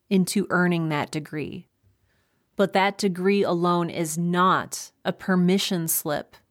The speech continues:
to become a writer or a creator. Some people treat it as one. Some people like to say, "I'm going to get my M F A so that I feel qualified. I'm going to get my M F A so I can finally give myself permission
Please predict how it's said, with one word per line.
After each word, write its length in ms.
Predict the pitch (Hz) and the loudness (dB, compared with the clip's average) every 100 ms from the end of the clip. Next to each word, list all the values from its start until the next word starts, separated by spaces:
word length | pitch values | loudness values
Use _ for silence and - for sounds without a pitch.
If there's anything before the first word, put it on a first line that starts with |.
| - | -6
to 120 | 202 | -2
become 460 | 175 170 190 180 170 | 0 -2 0 0 0
a 140 | 165 | -2
writer 440 | 156 160 175 185 | -2 0 0 -2
or 260 | - 180 165 | -2 0 0
a 60 | 156 | -2
creator. 680 | - 165 147 139 95 - - _ _ _ _ _ _ _ _ _ | -6 -6 -4 -4 -6 -10 -18 _ _ _ _ _ _ _ _ _
Some 220 | - 320 | -2 0
people 260 | 330 330 214 | 0 0 -2
treat 320 | - - 190 | -2 -2 0
it 100 | 175 | 0
as 240 | 160 135 - | -4 -8 -10
one. 320 | 50 - 180 _ _ - | -14 -16 -18 _ _ -6
Some 240 | - 233 | 0 0
people 380 | 226 233 220 202 | 0 -2 0 2
like 260 | 190 185 - | 2 0 -4
to 120 | 185 | -8
say, 560 | - 185 170 165 156 - - - _ _ - | -4 -2 0 0 -2 -6 -18 -20 _ _ -2
"I'm 140 | 214 | 0
going 280 | 208 226 233 | 2 2 0
to 140 | 233 | 0
get 180 | 214 185 | 0 0
my 140 | 185 | 0
M 220 | 175 180 180 | -2 0 0
F 200 | 170 175 | 0 -2
A 140 | 151 | -2
so 160 | 160 175 | -2 -2
that 100 | 185 | 0
I 120 | 170 | 0
feel 380 | - - 196 185 | -2 -2 -2 -2
qualified. 680 | - 180 165 160 - 135 - | -2 0 0 -2 -4 -4 0
I'm 180 | 180 | 0
going 260 | 175 190 202 | 2 2 0
to 140 | 208 208 | -2 0
get 160 | 196 | 0
my 180 | 190 180 | 2 -2
M 240 | - 175 | -2 -2
F 200 | 165 160 | -2 -2
A 160 | 165 151 | -2 -2
so 240 | - 196 - | -2 -2 0
I 180 | 196 214 | 0 0
can 180 | 233 | -2
finally 500 | 196 - 180 175 170 | -2 0 0 0 -2
give 240 | 165 185 185 | -2 -2 0
myself 560 | 185 170 - 156 156 - | 0 0 0 -2 -2 -6
permission 840 | 190 175 190 262 - 151 98 185 | -2 2 2 2 -2 -4 -6 -12